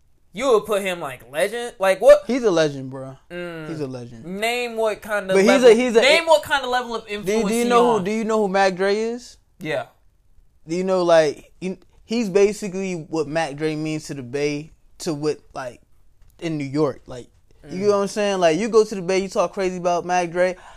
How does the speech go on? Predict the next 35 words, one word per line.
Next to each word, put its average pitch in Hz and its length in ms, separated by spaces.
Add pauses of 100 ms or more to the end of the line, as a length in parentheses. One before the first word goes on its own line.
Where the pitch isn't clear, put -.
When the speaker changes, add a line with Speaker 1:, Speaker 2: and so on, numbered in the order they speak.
(280)
Speaker 2:
Tell 247 120
you 269 80
the 240 40
truth, 269 240
I'm 226 100
gonna 262 100
be 247 100
honest 254 240
with 180 100
you. 185 60
I 180 60
never 214 260
heard 202 160
a 180 60
Mac 175 280
Dre 170 160
track 160 240
I 165 120
can 156 180
recall. 139 580 (400)
You 175 120
get 196 100
what 190 80
I'm 196 120
saying? 208 300
But 160 120
I 147 100
know 208 220
if 196 80
I 202 100
go 202 200
over 190 120
there 196 140
talking 180 400
smack, 220 580